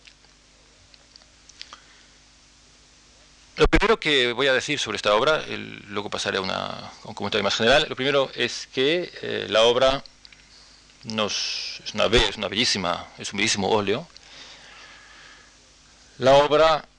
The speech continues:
sorprendió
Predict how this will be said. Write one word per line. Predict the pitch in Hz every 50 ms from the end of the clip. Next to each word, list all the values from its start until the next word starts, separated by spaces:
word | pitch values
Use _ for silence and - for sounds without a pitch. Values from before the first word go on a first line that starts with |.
| _ _ _ _ _ _ _ _ _ _ _ _ _ _ _ _ _ _ _ _ _ _ _ _ _ _ _ _ _ _ _ _ _ _ _ _ _ _ _ _ _ _ _ _ _ _ _ _ _ _ _ _ -
sorprendió | - - - 123 - - 113 - - 135 135 131 131 156 185